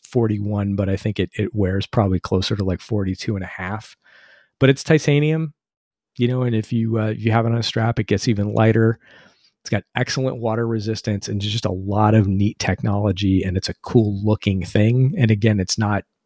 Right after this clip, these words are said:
not on every Tom, Dick, and Harry's wrist. So that's what I'm doing for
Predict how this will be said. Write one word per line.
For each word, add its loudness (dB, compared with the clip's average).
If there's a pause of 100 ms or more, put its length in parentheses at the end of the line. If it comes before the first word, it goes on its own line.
not 4
on 4
every 4
Tom, 2
Dick, 0
and -2
Harry's -6
wrist. -10 (460)
So -6
that's 2
what 2
I'm 2
doing -2
for -6